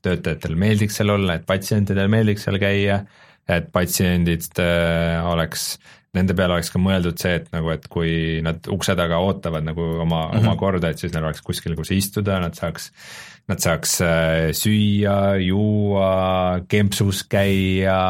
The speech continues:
Speaker 1: ajakirju lugeda, äh, sest vastasel juhul on seal varsti seal kõik väga räpane ja
Speaker 2: <laughs>
Speaker 1: õnnetuse olukord. Äh, ja,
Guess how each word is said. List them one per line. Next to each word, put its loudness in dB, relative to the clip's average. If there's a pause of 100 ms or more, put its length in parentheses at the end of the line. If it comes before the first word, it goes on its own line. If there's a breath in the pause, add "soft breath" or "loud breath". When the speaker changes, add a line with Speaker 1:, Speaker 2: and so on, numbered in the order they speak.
(140)
Speaker 1:
ajakirju 2
lugeda, 2 (920 loud breath)
äh, 0
sest -8
vastasel -2
juhul -2
on -4
seal -4 (260)
varsti -2
seal 0
kõik -2
väga 2
räpane 0
ja 2 (340)
Speaker 2:
<laughs> 2
Speaker 1:
õnnetuse 2
olukord. 2 (800 loud breath)
Äh, 2
ja, 2